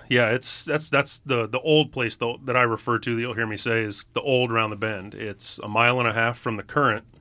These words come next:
Round the Bend, and it is, it was just a hole in the wall,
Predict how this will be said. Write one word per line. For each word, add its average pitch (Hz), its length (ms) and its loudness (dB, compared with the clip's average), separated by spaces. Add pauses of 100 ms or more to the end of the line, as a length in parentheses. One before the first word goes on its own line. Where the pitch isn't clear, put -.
(200)
Round 107 240 -2
the 101 40 -8
Bend, 98 300 -4 (520)
and 110 180 -2
it 113 140 0
is, 104 840 -4 (180)
it 123 100 -10
was 127 140 -6
just 135 160 -8
a 131 40 -2
hole 127 420 -4
in 117 80 -4
the 113 80 -4
wall, 101 380 -4